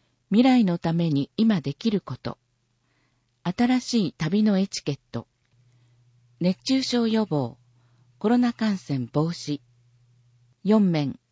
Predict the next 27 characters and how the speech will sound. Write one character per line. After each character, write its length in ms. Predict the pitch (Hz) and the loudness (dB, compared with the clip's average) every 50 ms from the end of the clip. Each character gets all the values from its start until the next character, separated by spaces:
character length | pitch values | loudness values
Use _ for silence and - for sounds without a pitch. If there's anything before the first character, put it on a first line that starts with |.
| _ _ _ _ _ _ _ _ _ _ | _ _ _ _ _ _ _ _ _ _
情 220 | - 220 247 254 | 0 2 2 2
報 260 | 247 247 240 240 226 | 0 0 0 0 0
ボ 140 | 190 208 208 | 0 -4 -6
ッ 40 | - _ _ | -6 _ _
ク 80 | - | -20
ス。 240 | - - - - - - _ _ _ _ _ _ _ _ _ _ _ _ _ _ _ _ _ _ _ _ _ | -20 -12 -10 -10 -10 -10 _ _ _ _ _ _ _ _ _ _ _ _ _ _ _ _ _ _ _ _ _
特 200 | 180 170 - - | -8 -8 -8 -4
産 220 | - 247 254 247 | 0 0 0 0
品 240 | 247 - 233 226 226 | 0 0 0 0 0
プ 140 | - - 220 | 0 -2 -2
レ 100 | 214 214 | -2 -2
ゼ 200 | 202 - 147 131 | -2 -2 -4 -6
ン 40 | 113 | -6
ト。 240 | - _ 113 101 - _ _ _ _ _ _ _ _ _ _ _ _ _ _ _ _ _ _ _ _ _ _ | -6 _ -10 -10 -10 _ _ _ _ _ _ _ _ _ _ _ _ _ _ _ _ _ _ _ _ _ _
目 300 | - 160 - - 226 220 | -6 -6 -4 -4 -6 -4
次 180 | - 220 202 | -2 -2 0
終 160 | 165 151 151 151 | 0 0 0 -2
わ 140 | 147 143 | -2 -4
り。 180 | 143 139 127 - - _ _ _ _ _ _ _ _ _ _ _ _ _ _ _ _ _ _ _ _ _ _ _ _ _ _ _ _ _ _ _ _ _ _ _ _ _ _ _ _ _ _ _ _ _ _ _ _ _ _ _ _ _ _ _ _ _ _ _ | -2 -4 -4 -6 -8 _ _ _ _ _ _ _ _ _ _ _ _ _ _ _ _ _ _ _ _ _ _ _ _ _ _ _ _ _ _ _ _ _ _ _ _ _ _ _ _ _ _ _ _ _ _ _ _ _ _ _ _ _ _ _ _ _ _ _
一 260 | - 190 - - 233 220 | -8 -8 -4 -2 0 2
面、 260 | 196 156 135 123 - _ _ _ _ _ _ _ _ _ _ _ _ _ _ _ _ _ _ _ _ _ _ _ _ _ _ _ _ _ | 2 0 -2 -4 -8 _ _ _ _ _ _ _ _ _ _ _ _ _ _ _ _ _ _ _ _ _ _ _ _ _ _ _ _ _
タ 100 | - 180 | -2 0
モ 160 | 202 226 262 277 | 2 4 4 4
イ 80 | 254 | 4
ヤ 140 | 262 254 247 | 4 2 2
ン 40 | 214 | 0
セ、 300 | - - - 139 - | -2 -4 -6 -6 -6